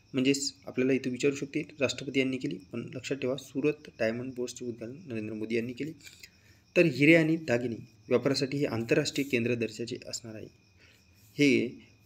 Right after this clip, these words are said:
पस्तीस पॉइंट चोपन्न एकर जागेवर आहे. तर अमेरिकेतील पेंटागॉन कार्यालय मागे टाकलेले आहे आणि हे जगातील सर्वात मोठे कार्यालय संकुल ठरले आहे.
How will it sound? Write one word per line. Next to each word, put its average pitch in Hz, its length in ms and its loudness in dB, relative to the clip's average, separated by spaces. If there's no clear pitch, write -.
पस्तीस 170 300 2
पॉइंट 160 240 2
चोपन्न 143 300 2
एकर 139 300 -2
जागेवर 120 360 0
आहे. 120 140 -6
तर 120 200 4
अमेरिकेतील 160 400 4
पेंटागॉन 139 540 0
कार्यालय 127 480 0
मागे 120 320 -2
टाकलेले 110 420 -2
आहे 117 480 -6
आणि 123 160 -6
हे 123 60 0
जगातील 117 340 -2
सर्वात 117 360 -2
मोठे 107 160 -8
कार्यालय 104 340 -6
संकुल 113 340 -10
ठरले 101 260 -8
आहे. 95 80 -16